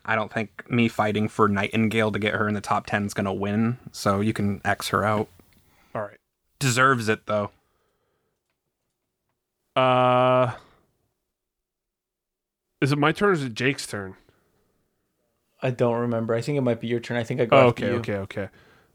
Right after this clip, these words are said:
Speaker 2: Uh, who do we got here? Uh, I, I, I don't know why David O. Russell's on this list.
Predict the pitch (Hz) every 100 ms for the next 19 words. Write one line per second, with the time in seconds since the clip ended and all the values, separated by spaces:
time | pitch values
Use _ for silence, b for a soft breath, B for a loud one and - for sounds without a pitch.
0 | - 127 120 113 131 113 110 104 104 110
1 | 98 98 - - 110 101 101 104 104 101
2 | 101 107 107 107 _ _ - 151 - 156
3 | 175 156 180 220 196 180 147 131 131 120
4 | 110 107 110 101 98 98 - 110 101 -
5 | -